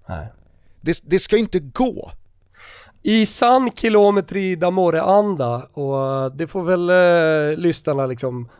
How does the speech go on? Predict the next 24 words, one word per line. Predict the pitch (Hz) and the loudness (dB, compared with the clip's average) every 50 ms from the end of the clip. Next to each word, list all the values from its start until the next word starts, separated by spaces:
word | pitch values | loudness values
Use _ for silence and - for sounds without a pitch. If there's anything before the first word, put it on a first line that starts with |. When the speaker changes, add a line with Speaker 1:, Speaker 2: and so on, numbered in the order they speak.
| _ | _
Speaker 1:
bara | - 156 151 147 139 | 0 2 2 2 2
köpa, | - - 202 190 151 139 123 - - 220 156 113 107 - - - - - _ _ _ _ _ | 0 2 2 4 2 2 0 -2 -2 -2 -2 -2 -2 -6 -20 -20 -20 -20 _ _ _ _ _
så | - - - 202 185 175 | -8 0 2 4 4 4
bollar | 160 156 190 196 190 185 | 4 2 2 4 4 4
jag | 180 170 | 2 2
upp | - | 0
att | 170 - | -2 -4
Chicho | - - - 208 - - - - 202 | -4 -4 -4 -4 -4 -4 -2 -2 -2
Caputo | 202 - 196 - - - 247 262 262 240 - - - 180 | 0 0 -2 0 0 0 0 0 0 -2 -6 -4 -4 -2
hade | 147 156 156 151 | -2 0 0 0
varit | 143 131 120 131 | -2 -2 -2 -6
ett | 127 120 | -8 -4
perfekt | - 175 165 - - - 233 196 - - - - | -4 -4 -4 -4 -4 0 0 0 0 -4 -8 -4
nyförvärv | 170 170 160 202 190 - - 170 147 160 156 151 143 123 | -2 0 0 0 -2 -4 -6 -2 2 2 2 2 0 -2
för, | 120 - 165 156 139 139 143 143 139 143 - 143 | -2 -4 0 0 0 0 0 -2 -2 -2 -6 -6
för | - - 190 170 | -4 -4 -2 2
Manchester | 165 165 165 143 165 165 147 165 151 | 4 2 2 2 0 -4 -4 -4 -4
City. | - 185 190 180 _ - 160 | 0 0 0 -2 _ -12 -10
Alltså, | 160 143 165 190 | -8 -6 -2 0
det | 233 247 247 | 2 4 2
är | 240 | 2
exakt | - - - - - 285 285 - - - - | 0 0 -4 -2 0 0 0 -2 -6 -8 -4
den | 180 185 180 170 165 143 | 0 2 2 2 2 -2
typen | - 185 196 185 170 - - 143 131 120 | -8 -10 -10 -10 -12 -8 -10 -10 -10 -10